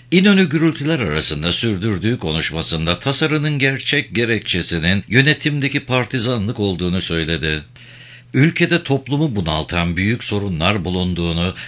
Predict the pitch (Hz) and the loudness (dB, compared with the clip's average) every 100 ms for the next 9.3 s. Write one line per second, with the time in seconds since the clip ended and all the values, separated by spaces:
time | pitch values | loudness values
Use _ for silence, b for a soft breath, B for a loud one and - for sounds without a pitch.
0 | B 113 - 147 139 143 - 143 143 117 | B -2 0 -2 2 0 2 0 0 0
1 | 131 123 131 - 101 87 87 80 80 80 | 0 0 0 0 2 2 2 4 4 4
2 | 101 127 147 143 139 131 127 127 123 123 | 2 2 0 -2 0 0 0 0 0 0
3 | 107 117 127 92 117 107 104 104 107 95 | 0 0 0 0 0 0 0 0 0 -2
4 | - 104 90 80 107 90 87 82 82 82 | -4 -2 0 0 -2 -2 -2 -2 -2 0
5 | 78 73 78 - 73 71 B B B - | 0 0 -6 -4 -4 -4 B B B 0
6 | 165 175 160 156 160 135 147 135 95 80 | 2 2 0 0 0 0 0 2 0 0
7 | 76 78 73 71 - 71 65 - B B | 0 0 -2 -4 -4 -4 -4 -10 B B
8 | B - 147 151 143 98 104 85 76 78 | B 0 2 0 2 0 0 0 -2 -4
9 | 71 64 | -4 -6